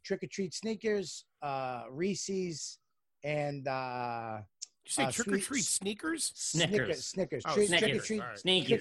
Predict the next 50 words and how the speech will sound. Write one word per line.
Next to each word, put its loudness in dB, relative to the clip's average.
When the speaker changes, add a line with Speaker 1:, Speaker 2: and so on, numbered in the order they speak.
Speaker 1:
trick-or-treat 0
Speaker 3:
A 2
couple 10
of 8
Speaker 1:
Snickers. 2
Speaker 3:
sneakers. -4
Speaker 1:
Yeah, 2
we 2
put, 2
we 4
give 6
everybody 8
Nike 4
Airs, 4
Jordan. 2
Speaker 2:
<laughs> 0
That's 8
what 8
I 10
thought 10
you 8
were 8
getting 6
at. 4
Speaker 3:
<laughs> -2
Speaker 2:
Fucking 8
Speaker 1:
Yeah. 6
Speaker 2:
Air 8
Max 6
One 6
over 4
at 6
Speaker 1:
Yeah. 6
Speaker 2:
Kelly's 2
house. 0
Speaker 1:
We, 8
yeah, 10
we 8
give, 6
we 6
give, 8
uh, 10
Air 8
Max 4
Ones 4
and 2
we 2
give 4
away, 4
uh, 2